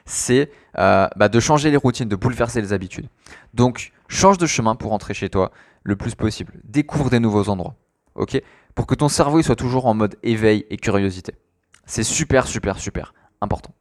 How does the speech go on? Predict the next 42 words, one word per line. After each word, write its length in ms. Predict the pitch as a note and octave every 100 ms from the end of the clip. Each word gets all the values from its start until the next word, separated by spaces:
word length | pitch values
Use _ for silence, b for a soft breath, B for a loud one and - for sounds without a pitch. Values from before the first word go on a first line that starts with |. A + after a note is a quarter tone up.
| _ _ _ _ _ _ _ _ B B B B
Point 140 | - A#2
suivant, 440 | B2+ D3 F#3 B3
si 280 | - - -
t'as 120 | D#3
des 180 | A#2 A2
enfants, 240 | A#2 A#2 D3
donc, 220 | G2 -
euh, 80 | F#2
là 100 | G2
ça 140 | G2
s'adresse 280 | - F2+ F2
pas 100 | G2
à 20 |
tout 100 | -
le 60 | C#3
monde, 120 | D#3
mais 80 | G2
je 100 | F2+
sais 120 | A#2+
que, 220 | - F#2 -
comme 160 | - G#2
j'ai 80 |
dit, 140 | G2+ A2
j'accompagne 260 | G2+ -
pas 100 | -
mal 140 | G#2+ G#2
de 80 | G2
personnes 300 | F#2+ - G2
qui 80 |
ont 40 | F#2
des 140 | F2
enfants, 240 | G2+ - - B B B B
euh, 220 | - G2+ G2+
lis 340 | A#2 C#3 F3+ -
une 160 | B2
histoire 400 | B2+ - C#3 C#3
à 60 | -
tes 220 | - G#2
enfants 300 | G#2 - G#2+
le 120 | G#2
soir. 260 | F#2 - - - _ _ _ _ _ _ -
Pourquoi ? 520 | D#3 - B2 - _